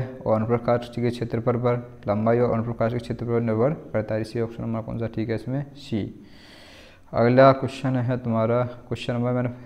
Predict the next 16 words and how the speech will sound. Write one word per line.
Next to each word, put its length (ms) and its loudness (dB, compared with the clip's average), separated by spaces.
फिफ्टी, 600 0
यानी 260 0
अंतिम 320 -2
लास्ट 200 -2
क्वेश्चन 300 -8
है 100 -4
तुम्हारा 280 -2
इसी 240 -6
का, 200 -14
टाँका 280 4
लगाने 360 4
की 120 -4
प्रक्रिया 460 0
में 140 -2
सोल्डरिंग 460 -2
फ्लक्स 320 -2